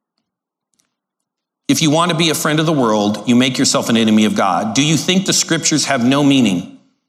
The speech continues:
They say that God is passionate, that the spirit he has placed within us should be faithful to him." He's so passionate about that, that we would be faithful to him.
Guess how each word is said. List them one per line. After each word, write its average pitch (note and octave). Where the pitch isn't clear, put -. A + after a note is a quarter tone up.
They F3+
say D#3
that C#3
God F3
is B2+
passionate, C3+
that C3+
the C#3+
spirit G3+
he F3
has D3+
placed E3+
within D#3+
us -
should F#3
be F3
faithful F#3
to A2+
him." G2
He's -
so A#3+
passionate F#3+
about C3
that, C3
that D3
we G3
would F#3
be D#3
faithful D#3+
to -
him. F2